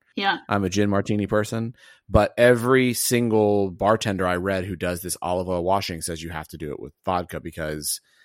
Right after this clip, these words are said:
Speaker 2: the gin has so many botanicals in it already that it's not gonna pick up anything. But yeah, and it also has this, like, um, the vodka has this, like, sort of smooth viscosity to it now that's really interesting.
Speaker 1: Nice.
Speaker 2: Um, so I'm very curious to see how this will now taste.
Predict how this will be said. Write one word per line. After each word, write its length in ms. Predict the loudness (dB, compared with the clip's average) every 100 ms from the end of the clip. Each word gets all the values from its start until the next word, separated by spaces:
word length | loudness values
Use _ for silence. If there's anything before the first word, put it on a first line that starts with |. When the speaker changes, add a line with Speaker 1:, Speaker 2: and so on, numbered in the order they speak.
| _ -6
Speaker 2:
the 80 |
gin 180 | 0 0
has 160 | 0 -2
so 80 | -2
many 180 | -2
botanicals 440 | -2 -4 -4 -8 -10
in 60 |
it 60 | -10
already 800 | -10 -8 -4 -4 -4 -8 -14 _ _ _ _ _ _ -6
that 180 | -4 -2
it's 100 | -4
not 140 | -6
gonna 120 | -6
pick 180 | -4 -4
up 120 | -4
anything. 220 | -6 -4
But 100 | -4
yeah, 280 | 2 2 2
and 160 | 0 -6
it 120 | -4
also 220 | -2 -2 -2
has 220 | -2 -2
this, 160 | -2
like, 220 | -2 -2 -4
um, 400 | -4 -6 -10 -16 -20 -20 _ -8
the 60 | 2
vodka 320 | 2 2 -2
has 180 | -4 -4
this, 160 | -6
like, 240 | -8 -10 _ _ _ _ _ _ _ _
sort 160 | -8
of 120 | -6 -4
smooth 640 | -2 0 2 2 0 -4
viscosity 720 | -8 -8 -6 -6 -4 -6 -6
to 180 | -4 -4
it 80 | -2
now 220 | -2 -2
that's 180 | -2 -2
really 160 | -2
interesting. 640 | -2 -6 -6 -4 -4 -8 -10
Speaker 1:
Nice. 400 | -8 -6 -8 -6
Speaker 2:
Um, 600 | -2 0 0 -2 -6 -10
so 140 | -4 -2
I'm 100 | 2
very 300 | 4 6 4
curious 320 | 0 0 -2
to 80 | -4
see 160 | -6
how 140 | -6 -8
this 180 | -8 -8
will 100 | -6
now 360 | -6 -8 -10 -12
taste. 460 | -10 -8 -8 -10